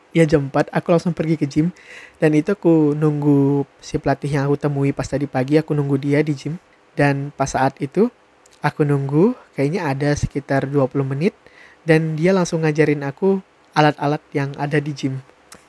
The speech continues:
Dan kemudian aku itu, eh, orang tua aku khawatir gitu, "Nih kok Abdan belum balik ke rumah?" gitu. Oh ya, sebelum itu aku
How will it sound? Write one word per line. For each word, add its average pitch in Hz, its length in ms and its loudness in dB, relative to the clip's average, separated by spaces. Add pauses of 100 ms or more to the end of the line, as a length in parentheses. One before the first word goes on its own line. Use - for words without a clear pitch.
(160)
Dan 156 160 0
kemudian 156 640 2 (160)
aku - 240 -2
itu, 208 400 4 (320)
eh, 156 720 2 (160)
orang 165 240 4
tua 147 240 6
aku 202 240 0 (640)
khawatir 180 480 4
gitu, 147 160 -2
"Nih 160 160 -2
kok - 160 0
Abdan 180 320 0
belum 180 240 2
balik 147 240 2
ke 160 80 -2
rumah?" 208 560 2
gitu. 135 320 -6 (880)
Oh 165 120 2
ya, 151 200 6
sebelum 160 480 2
itu 156 160 2
aku 180 240 2